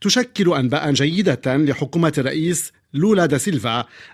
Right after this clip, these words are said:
الذي تعهد بوقف إزالة الغابات غير القانونية بحلول العام ألفين وثلاثين. المساحة الإجمالية من الأشجار التي عرفت الزوال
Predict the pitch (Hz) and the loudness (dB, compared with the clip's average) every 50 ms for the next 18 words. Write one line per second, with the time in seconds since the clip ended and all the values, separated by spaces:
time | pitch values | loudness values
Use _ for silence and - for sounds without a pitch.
0 | _ - 143 139 143 131 139 131 - 139 143 170 180 147 135 135 131 127 139 170 | _ -2 0 0 2 2 0 0 0 0 0 2 2 0 0 0 0 0 0 0
1 | 190 147 139 135 160 180 - - - 151 160 156 147 120 139 147 147 135 - 139 | 0 2 2 2 2 0 -4 -6 -4 -2 -2 -2 0 0 0 0 0 0 -2 -4
2 | 113 120 117 110 135 147 156 165 170 165 - - - - - - _ - 143 208 | -4 -4 -4 -2 0 0 0 0 -2 -2 -6 -12 -18 -20 -20 -18 _ 0 2 2
3 | 233 220 214 208 190 - 180 170 180 185 196 190 143 110 120 120 127 117 123 120 | 4 4 4 2 2 0 0 2 2 4 4 2 2 2 0 -2 -2 -2 -4 -6
4 | - - 139 160 147 151 135 131 123 127 143 151 160 151 143 131 - - 151 156 | -4 -2 0 0 2 2 2 2 2 2 0 0 0 0 -2 -4 -2 -2 0 0
5 | 147 135 131 135 - 151 151 156 147 208 226 202 127 110 104 104 - _ _ _ | 0 0 0 -2 -2 -2 -2 -2 -2 0 0 0 0 -2 -6 -10 -16 _ _ _
6 | _ _ _ _ _ - - - - - - - 156 147 147 127 - 175 156 - | _ _ _ _ _ -20 -20 -18 -18 -16 -6 -2 0 2 2 2 0 0 0 0
7 | 160 127 139 147 143 117 135 139 131 139 156 165 180 202 196 156 131 120 120 - | -2 -2 -2 -2 -2 0 0 0 0 0 -2 0 0 0 0 0 0 -2 -2 -2
8 | - 139 143 160 180 190 151 135 123 - 139 127 147 160 143 147 139 - 123 117 | 0 0 0 0 0 0 -2 -2 -2 0 0 0 0 0 0 -2 -4 -4 -6 -6
9 | 104 117 127 127 143 160 151 139 143 | -4 -2 -2 0 0 2 2 0 0